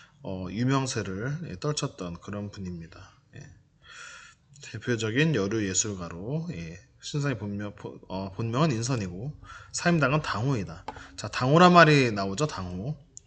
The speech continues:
어, 성명 대신에 그 사람이 머무는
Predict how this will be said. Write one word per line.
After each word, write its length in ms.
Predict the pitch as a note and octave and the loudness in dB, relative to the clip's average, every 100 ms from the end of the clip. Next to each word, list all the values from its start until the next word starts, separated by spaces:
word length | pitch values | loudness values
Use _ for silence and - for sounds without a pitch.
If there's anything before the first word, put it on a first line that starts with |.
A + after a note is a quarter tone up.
| - - - - | -18 -18 -20 -16
어, 120 | - G#2 | -8 -4
성명 420 | E3+ F3 F3+ F3 | 2 6 6 6
대신에 480 | B2 G#2 B2 D#3 D#3 | 4 2 4 2 2
그 100 | - | 2
사람이 380 | C#3 B2+ B2+ | 4 4 4
머무는 600 | G#2 G2 G2+ D3 G3+ A3+ | 2 0 2 4 4 0